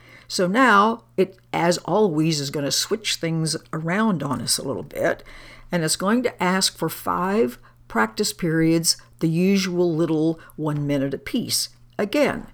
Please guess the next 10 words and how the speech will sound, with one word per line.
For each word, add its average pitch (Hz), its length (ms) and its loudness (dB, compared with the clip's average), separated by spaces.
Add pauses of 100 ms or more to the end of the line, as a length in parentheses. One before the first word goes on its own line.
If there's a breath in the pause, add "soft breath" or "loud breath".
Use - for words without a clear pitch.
(160)
we 156 100 -4
can 160 200 -4
be 202 120 0
mindless 196 520 2
for - 160 -6
twenty-three 190 580 -2
hours 165 480 -2
and 160 320 -2 (240 loud breath)
fifty-five 165 560 -2
minutes, 147 420 0